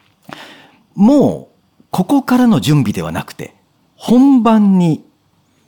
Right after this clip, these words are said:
Speaker 2: もう五分前にいるような、
Speaker 1: はい。
Speaker 2: そんな状態に。
Speaker 1: そんな状況ですね。
Speaker 2: はい。
Speaker 1: もう原稿とか言っている状況ではないと。
Speaker 2: はい、そうですね。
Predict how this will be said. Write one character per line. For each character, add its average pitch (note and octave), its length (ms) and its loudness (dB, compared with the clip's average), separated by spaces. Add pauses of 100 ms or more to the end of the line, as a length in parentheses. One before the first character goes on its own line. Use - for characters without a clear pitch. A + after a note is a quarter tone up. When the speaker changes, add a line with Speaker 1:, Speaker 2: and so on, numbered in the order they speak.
(200)
Speaker 2:
も F2 420 -6 (500)
う A2+ 60 -16
五 C3+ 120 0
分 C#4+ 280 0
前 A2 180 2
に F2 160 -6
い G#2+ 60 -6
る B2+ 120 0
よ B2 140 0
う D#2 40 -10
な、 - 160 -18 (440)
Speaker 1:
は - 160 -8
い。 - 40 -8
Speaker 2:
そ C4 80 0
ん C4+ 100 6
な A3 140 4
状 D#3+ 220 2
態 C#3 240 0
に。 A#2 140 2
Speaker 1:
そ F3 80 -2
ん - 20 -2
な C3+ 80 -2
状 A#2+ 120 -2
況 A2 160 -4
で F#2+ 80 -6
す - 100 -16
ね。 D#3 80 -14
Speaker 2:
は A#2 380 -2
い。 C#2+ 100 -14
Speaker 1:
も B2+ 100 -2
う A#2 40 -4
原 E3+ 200 0
稿 F3 160 -2
と C#3 100 -4
か A#2 120 -4
言 B2+ 240 -4
っ - 20 -6
て - 180 -8
い C#3 100 -2
る C#3 80 -4
状 C#3 200 -2
況 D#3+ 180 -4
で G3 100 -2
は D#3 80 -2
な F#2 120 -8
い D#2 60 -14
と。 - 240 -20
Speaker 2:
は D#3 420 2
い、 A#2+ 100 0
そ A2+ 180 -2
う G2+ 60 -4
で E2 60 -8
す A2+ 140 -8
ね。 F#3 200 -2